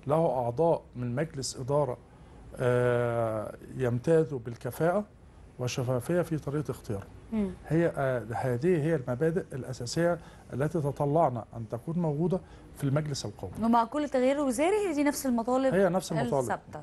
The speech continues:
Speaker 1: آه،
Speaker 2: آه.
Speaker 1: هي نفس المطالب. لأن الم-
Speaker 2: هل في، في أي تغيير وزاري، آه، حصل، آه، ولو، آه،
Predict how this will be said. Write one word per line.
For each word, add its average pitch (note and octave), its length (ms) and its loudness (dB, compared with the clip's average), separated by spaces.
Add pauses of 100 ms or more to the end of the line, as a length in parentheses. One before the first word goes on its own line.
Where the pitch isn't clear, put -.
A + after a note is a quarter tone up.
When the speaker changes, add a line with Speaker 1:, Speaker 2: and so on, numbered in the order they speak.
(160)
Speaker 1:
آه، - 40 -6
Speaker 2:
آه. C#3 140 4
Speaker 1:
هي D#3+ 180 2
نفس E3 220 -2
المطالب. A#2+ 340 -4
لأن F3 180 2
الم- E3 80 0
Speaker 2:
هل D#4 400 4
في، C#4+ 180 -10
في A#3+ 300 -6 (140)
أي C4 540 2
تغيير A3+ 500 2
وزاري، G#3 680 0
آه، F#3 180 0
حصل، G#3+ 600 0
آه، F#3 160 -2
ولو، G#3+ 600 0
آه، F3+ 280 -2